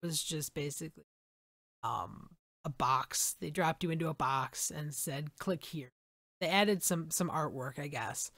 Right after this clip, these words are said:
uh, some background to disguise the tutorial as a tutorial and added a, a teensy bit of lore, but they, they probably could improve on the, I completely agree with you on that one. Um, I guess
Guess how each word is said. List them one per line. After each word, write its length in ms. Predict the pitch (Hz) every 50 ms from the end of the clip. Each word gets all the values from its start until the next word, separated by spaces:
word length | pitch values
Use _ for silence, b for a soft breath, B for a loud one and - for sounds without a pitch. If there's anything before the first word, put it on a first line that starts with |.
| - - - _ _ _ 139
uh, 120 | 143 143
some 200 | - - 175 151
background 640 | 135 156 143 143 127 - 143 143 127 123 135 139 -
to 100 | - 160
disguise 600 | 147 - 160 - - - 151 143 135 135 131 131 -
the 140 | - 120
tutorial 840 | 123 - - 156 147 - 151 160 165 143 147 143 139 127 127 127 - _ _ _ _ _ _ _ _ -
as 200 | - 170 175 151
a 80 | 156 143
tutorial 560 | - 175 160 143 143 156 139 139 143 139 143
and 140 | 139 131 - - 151
added 340 | 156 156 151 143 143 143 - _ _ _ _ -
a, 120 | 180 160 - -
a 80 | 196 190
teensy 400 | - - 220 196 160 185 190 151
bit 140 | 175 156
of 140 | 160 143 143
lore, 340 | 139 123 110 104 104 120 - - - - - _ _ _ _ _ -
but 180 | 104 92 - - -
they, 140 | 170 156 147
they 160 | 165 175 175
probably 380 | 165 190 185 175 170 160 160
could 200 | 156 - 165 147
improve 300 | 147 143 139 - 151 147 - _ _ _ _ _ _ -
on 240 | 143 135 139 135 -
the, 360 | 113 92 92 90 98 143 147 139 - - _ _ _ _ _ _ _ _ -
I 80 | 160
completely 420 | - - 156 - 180 170 135 156 147
agree 240 | 143 131 127 123
with 400 | 113 123 - _ _ _ _ _
you 80 | - 143
on 140 | 117 131 131
that 180 | 123 120 -
one. 220 | - 113 110 135 - - - - _ _ _ _ _ -
Um, 440 | 160 165 160 156 156 156 151 143 - - _ _ _ _ _ _ _ _ _ _
I 60 | - 170
guess 580 | 202 220 220 - - - - - - - -